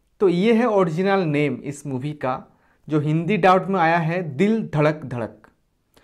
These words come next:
और इस मूवी में कौन कौन एक्टिंग किए हैं, तो नया है पूरा, लेकिन हीरोइन को मैं पहचानता था, उसका नाम है श्री पल्लवी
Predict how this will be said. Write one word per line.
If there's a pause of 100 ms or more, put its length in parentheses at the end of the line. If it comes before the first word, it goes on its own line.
(400)
और
इस
मूवी
में
कौन
कौन
एक्टिंग
किए
हैं,
तो
नया
है
पूरा,
लेकिन
हीरोइन
को
मैं
पहचानता
था,
उसका
नाम
है
श्री
पल्लवी